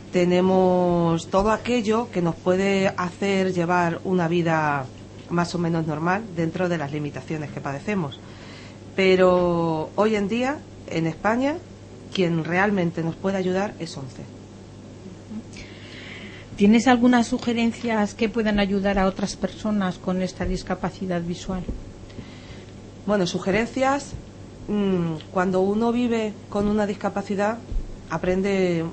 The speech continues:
Speaker 1: muchos trucos y, y yo sugerirles, simplemente aconsejar que, que acudan a centros especializados, como los que he dicho, que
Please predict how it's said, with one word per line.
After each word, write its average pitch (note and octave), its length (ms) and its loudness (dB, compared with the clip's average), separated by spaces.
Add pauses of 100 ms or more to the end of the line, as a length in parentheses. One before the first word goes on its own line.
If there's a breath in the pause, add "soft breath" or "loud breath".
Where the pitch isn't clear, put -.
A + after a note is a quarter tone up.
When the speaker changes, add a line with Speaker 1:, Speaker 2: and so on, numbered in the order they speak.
(380)
Speaker 1:
muchos F3 360 -2
trucos F3 520 -6 (260)
y, D#3+ 800 2 (100)
y F3 180 0
yo G#3 360 0
sugerirles, A3 720 0 (580 loud breath)
simplemente C4+ 580 0
aconsejar A3+ 680 0 (320)
que, D#3 920 0 (240)
que D3+ 260 -2
acudan F3+ 500 0
a D#3 400 0
centros E3+ 320 -2
especializados, F3 920 -2 (220)
como C#3+ 180 -8
los C3+ 100 -10
que C#3 120 -10
he - 20 -4
dicho, F#3 400 -2 (640 loud breath)
que E3+ 960 4